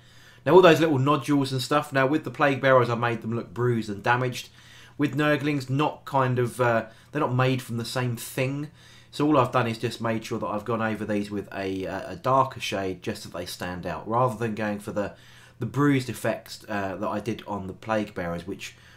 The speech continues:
looked like they may have been mortal or human or something at some point and now been warpized into, into Nurgle's, uh, clutches. And all this does, as you can see, tho-, those little spots and pustules and things, it just,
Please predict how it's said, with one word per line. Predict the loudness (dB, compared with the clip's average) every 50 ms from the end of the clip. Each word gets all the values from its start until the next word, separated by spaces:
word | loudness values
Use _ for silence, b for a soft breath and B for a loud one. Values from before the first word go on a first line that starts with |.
| B B
looked | B 0 0 0 0
like | -2 -2 -2
they | -2 -2
may | -2 -2 -2
have | -4 -4 -4
been | -4 -4 -4 -6 -6 -10 B B B B B
mortal | B 0 0 0 0 0 -2 -4
or | -2 -2 -2
human | -4 -4 -4 -4 -2 -2 -4 -4
or | -6 -6
something | -6 -6 -4 -4 -4 -6 -8 -10 -10
at | -12 -12
some | -10 -8 -8 -8 -8
point | -8 -4 -4 -4 -4 -4 -8
and | -10 -8
now | -6 -6 -6 -6
been | -4 -4 -6 -6 -6 -10 B B B B B B B B B B B B B B B -18
warpized | -12 -2 4 6 6 6 6 4 4 4 6 6 4 4 0 -2 -2 -4 -8 -8
into, | -6 -6 -6 -6 -4 -4 -2 -2 -2 -4
into | -4 -6 -6 -6 -6 -6 -6
Nurgle's, | -4 -4 -2 -2 -2 -4 -6 -10 -10 -10 -8 -6 -6
uh, | -4 -4 -6 -8 -10 -16 _ -20
clutches. | -10 -8 -6 -6 -6 -8 -10 -10 -10 -10 -14 -18 -20 b b b b b b b b b b b
And | b 8
all | 8 8
this | 8 6
does, | 6 6 4 6 4
as | 2 0 0
you | 0 -2
can | -2
see, | 0 2 2 4
tho-, | 4 4 4 4
those | 2 0 0 2 2
little | 0 0 0
spots | -2 -2 0 2 2 2 0 -4 -8
and | -8 -6 -4
pustules | -4 -4 -4 -2 -4 -4 -4 -4
and | -4 -6 -6
things, | -4 -4 -4 -4 -6
it | -8 -6
just, | -4 -4 -4 -4 -6